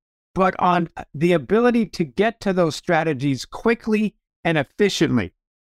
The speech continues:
Simon Severino is a business owner who has developed a really wonderful process that he calls strategy sprints.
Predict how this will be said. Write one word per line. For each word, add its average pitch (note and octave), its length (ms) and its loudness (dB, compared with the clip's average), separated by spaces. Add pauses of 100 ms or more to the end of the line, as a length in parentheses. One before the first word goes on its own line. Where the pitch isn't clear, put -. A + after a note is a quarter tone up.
(580)
Simon A#3+ 640 2
Severino F3+ 800 2 (460)
is F3+ 580 4 (140)
a E3 520 4 (360)
business A#3 580 2
owner F#3 540 2 (260)
who G3 140 4
has E3+ 280 0
developed F3+ 640 2
a D#3+ 120 2
really F#3+ 400 2
wonderful E3 540 0
process D#3 720 0 (420)
that D3 160 0
he G#3+ 220 2
calls D#3 640 2 (240)
strategy E3 640 2
sprints. - 720 -4